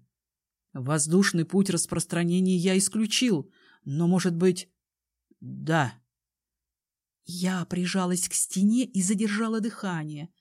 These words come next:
стараясь уловить каждое слово, но доктор, казалось, расположился в самом дальнем углу просторной переговорной,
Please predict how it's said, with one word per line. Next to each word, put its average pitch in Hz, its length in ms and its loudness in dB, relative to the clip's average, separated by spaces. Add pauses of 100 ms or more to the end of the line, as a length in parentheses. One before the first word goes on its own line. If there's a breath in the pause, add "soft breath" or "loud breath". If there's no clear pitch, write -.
(280 soft breath)
стараясь 226 540 -2
уловить 240 420 -2
каждое 254 540 -2
слово, 240 640 0 (320 soft breath)
но 151 220 0
доктор, 160 540 -2
казалось, 156 720 -4 (220)
расположился 208 1000 0
в - 40 -4
самом 220 680 0
дальнем 190 420 0
углу 196 280 0
просторной 170 640 -2
переговорной, 165 840 -2